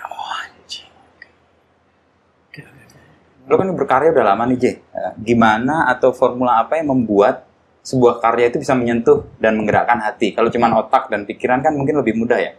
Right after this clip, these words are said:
Speaker 2: Atau kalau menurut lo lebih susah juga atau enggak?
Speaker 1: Nggak, ketika meng-, menggerakkan hati orang.
Speaker 2: Iya.
Speaker 1: Gua nggak
Speaker 2: Betul.
Speaker 1: pernah berpikir ini bisa menggerakkan hati orang.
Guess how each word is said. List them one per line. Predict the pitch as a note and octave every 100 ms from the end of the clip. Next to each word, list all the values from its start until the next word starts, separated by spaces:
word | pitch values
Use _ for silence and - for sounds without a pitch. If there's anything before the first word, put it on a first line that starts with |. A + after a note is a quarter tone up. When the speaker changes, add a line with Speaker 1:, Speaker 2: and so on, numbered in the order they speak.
| _
Speaker 2:
Atau | G2+ G2 G#2+
kalau | G#2 G2+
menurut | G2+ F#2+
lo | B2 A#2+
lebih | G#2+
susah | F#2+ G#2 A2 - _
juga | - F2+ -
atau | - F#2
enggak? | -
Speaker 1:
Nggak, | B3 B3+ G#3+
ketika | G#3+ A#3 A3+ G3+ F#3+ - _ _ _ _ _ _ _ _ _ _ _ _ -
meng-, | A3+ A#3 - _ - - - - - - - - -
menggerakkan | - A3 A3+ A#3+
hati | A#3+
orang. | B3 A#3+ F#3 D3
Speaker 2:
Iya. | - B2+ F#2 - _ _ -
Speaker 1:
Gua | - F3
nggak | D4+ C4
Speaker 2:
Betul. |
Speaker 1:
pernah | A#3+ A#3+
berpikir | A#3 A#3 A3+ A3+
ini | A3+
bisa | G#3+ G#3
menggerakkan | G#3+ G3+ G3 G3
hati | G3
orang. | E3+ G#3